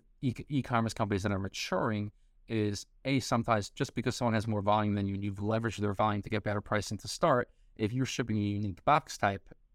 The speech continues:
in the future, that, that may not be a good fit for you.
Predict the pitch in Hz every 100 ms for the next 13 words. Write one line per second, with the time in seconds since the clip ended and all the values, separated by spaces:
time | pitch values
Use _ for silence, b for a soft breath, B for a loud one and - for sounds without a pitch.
0 | _ _ _ _ _ - - 123 110 -
1 | 147 - 110 104 - _ _ - 110 104
2 | 117 110 - _ _ _ _ _ _ _
3 | 143 120 117 123 120 117 107 101 - 117
4 | - - -